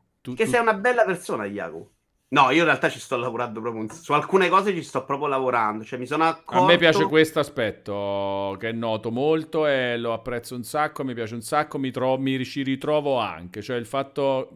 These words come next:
Speaker 1: penso che stessi dicendo, lavorando su... sul mettere in discussione certe cose, no?
Speaker 2: Che
Speaker 1: Certe
Speaker 2: certi modi di fare, certi atteggiamenti, certe cose che oggi, invece di star lì sempre all'opposto a dire: "No, cazzo al coltor", vedi, cercate di capire dove avete sbagliato,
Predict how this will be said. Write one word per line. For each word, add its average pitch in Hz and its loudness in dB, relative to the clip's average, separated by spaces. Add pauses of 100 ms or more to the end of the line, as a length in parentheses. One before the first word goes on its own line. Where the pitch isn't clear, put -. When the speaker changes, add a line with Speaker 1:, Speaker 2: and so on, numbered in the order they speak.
Speaker 1:
penso 123 -6
che 117 -8
stessi 123 -10
dicendo, 123 -6
lavorando 135 -2
su... 139 0 (420)
sul 135 -4
mettere 151 2
in 139 -2
discussione 135 -2
certe 117 -4
cose, 98 -8
no? 139 -4 (180)
Speaker 2:
Che 113 -4
Speaker 1:
Certe 320 -4
Speaker 2:
certi 147 -2
modi 254 0
di 233 -8
fare, 220 8
certi 190 -2
atteggiamenti, 175 -2
certe 165 -8
cose 175 0
che 151 0
oggi, 156 2
invece 170 0
di 180 -4
star 170 -2
lì 160 -4
sempre 160 -2
all'opposto 156 0
a 147 -4
dire: 156 -2
"No, 156 0 (160)
cazzo 160 -6
al 160 -4
coltor", 139 -2
vedi, 147 -16
cercate 226 -6
di 196 -4
capire 156 -2
dove 151 -2
avete 143 -6
sbagliato, 135 -2